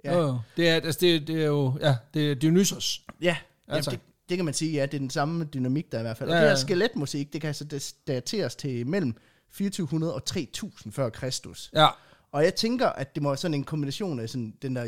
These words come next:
Speaker 1: yolo, men også det der gamle meme med ham manden, "I don't always, but when I do."
Speaker 2: Do.
Speaker 1: Ja.
Speaker 2: Ja, ja.
Speaker 1: When I, "I don't always die, but when I do, I die drunk", ikke? Altså.
Speaker 2: Ja.
Speaker 1: Og det er jo meget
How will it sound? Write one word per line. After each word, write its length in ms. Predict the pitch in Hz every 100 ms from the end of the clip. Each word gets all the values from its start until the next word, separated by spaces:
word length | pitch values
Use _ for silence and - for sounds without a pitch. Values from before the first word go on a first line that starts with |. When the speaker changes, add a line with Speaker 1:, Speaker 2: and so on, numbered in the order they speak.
| 113
Speaker 1:
yolo, 440 | 156 233 165 131 127 - _ -
men 100 | 151
også 140 | 170
det 80 | 214
der 60 | 180
gamle 320 | 160 180 190
meme 220 | 160 180
med 100 | 165
ham 120 | 143
manden, 320 | 165 175 156 120
"I 220 | 127 151
don't 300 | 156 170 -
always, 760 | 147 160 139 107 110 - - - - -
but 160 | 131
when 300 | 127 156 160
I 40 | 151
do." 240 | 143 143 143
Speaker 2:
Do. 100 | 117 104 - _ 147
Speaker 1:
Ja. 140 | 139 - - - 143
Speaker 2:
Ja, 340 | 131 123 123
ja. 80 | 120
Speaker 1:
When 120 | 165
I, 20 | 165
"I 180 | 151
don't 220 | 170 180 170
always 300 | 170 156 147
die, 340 | 131 131 135 131
but 120 | 127
when 260 | 139 143
I 20 | 135
do, 280 | 127 131
I 40 | 120
die 220 | 123 120
drunk", 360 | 120 107 110 131
ikke? 140 | 135 - -
Altså. 200 | 135 135
Speaker 2:
Ja. 60 | 113 - _ _ _ _ - - - _ _ _
Speaker 1:
Og 100 | -
det 60 | 233
er 40 |
jo 40 | 214
meget 420 | 147 143 156